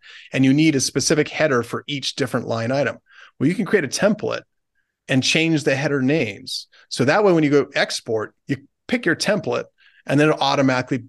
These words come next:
spits it out the way that you want to. So it just makes it, like, super, super simple. You, yeah, we, we kept it so dumbed down. I mean, it's ridiculous. Anybody can use it. It's, when we have our new people coming on board,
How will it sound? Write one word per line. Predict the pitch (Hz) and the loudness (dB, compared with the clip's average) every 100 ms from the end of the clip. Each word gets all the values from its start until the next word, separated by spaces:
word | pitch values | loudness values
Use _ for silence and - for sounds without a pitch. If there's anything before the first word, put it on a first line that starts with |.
| _ | _
spits | - - 147 - | -10 -4 -4 -2
it | |
out | 123 110 - | -2 -2 -4
the | |
way | 110 110 | -6 -6
that | 104 | -8
you | 110 | -8
want | 113 113 117 | -8 -8 -10
to. | 117 120 - | -14 -12 -6
So | - 147 | 0 2
it | 143 | 4
just | 160 165 | 2 2
makes | 160 165 - | 2 2 0
it, | 143 | -2
like, | 120 120 | -4 -6
super, | - - 190 170 | -6 -4 -2 -2
super | 143 143 120 | -4 -4 -6
simple. | 117 135 120 123 117 120 - - - _ _ | -4 -4 -2 0 -2 -2 -12 -20 -20 _ _
You, | - 165 | -4 -2
yeah, | 160 147 131 | 0 0 2
we, | 170 190 | 2 0
we | 160 190 | -2 -2
kept | 185 170 165 | 0 0 0
it | 139 - _ _ | -2 -2 _ _
so | - - 160 | -4 2 4
dumbed | 135 139 131 | 4 2 2
down. | 131 131 131 135 | 0 0 0 -2
I | 113 117 | -4 -6
mean, | 123 117 | -6 -6
it's | 117 | -4
ridiculous. | 135 120 110 110 110 | -4 -2 -2 -4 -2
Anybody | 151 175 160 | 0 2 2
can | 156 | 2
use | 143 135 | 0 0
it. | |
It's, | 135 139 - | -2 -4 -6
when | 147 135 143 156 | -4 -2 0 2
we | 180 | 2
have | - 127 | 0 0
our | 143 | 2
new | 151 | 2
people | 156 107 147 | 2 0 0
coming | 143 143 131 | -2 -2 -2
on | 135 | 0
board, | 139 135 | 2 0